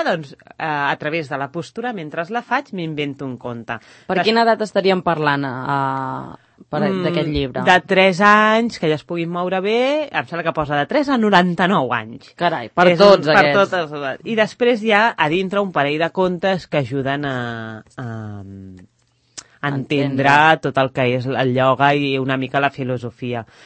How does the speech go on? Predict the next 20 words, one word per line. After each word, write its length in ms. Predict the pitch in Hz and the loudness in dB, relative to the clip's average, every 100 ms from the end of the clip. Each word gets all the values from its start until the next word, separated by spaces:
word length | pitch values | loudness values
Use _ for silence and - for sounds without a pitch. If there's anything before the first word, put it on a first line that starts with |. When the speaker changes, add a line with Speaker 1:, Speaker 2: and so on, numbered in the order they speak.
| - _ | -20 _
Speaker 1:
Eh, 340 | 147 139 131 123 | -2 0 0 -2
no 120 | 127 | -4
sé 120 | 165 | -6
si 140 | 160 165 | -8 -6
tenim 340 | 139 131 127 | -4 -6 -6
temps 320 | 147 139 135 | -6 -6 -4
d'explicar 840 | 139 131 - - 135 139 135 135 - | -2 -4 -4 -6 -2 0 0 -2 -8
un 140 | 160 | -8
petit 300 | 139 143 139 - | -6 -6 -8 -8
conte 480 | 135 127 123 131 127 | -8 -8 -6 -6 -6
que 180 | 135 127 | -6 -4
Speaker 2:
Sí, 80 | 131 | 0
Speaker 1:
diu 100 | 170 | 0
a 40 | |
Speaker 2:
tant. 120 | 147 | 2
Speaker 1:
dintre 200 | 139 143 | 0 -2
i 60 | 143 | -2
m'ha 120 | 143 | 0
agradat 320 | 139 139 135 | 0 0 -2
molt, 360 | 135 131 147 220 | -6 -6 -6 -6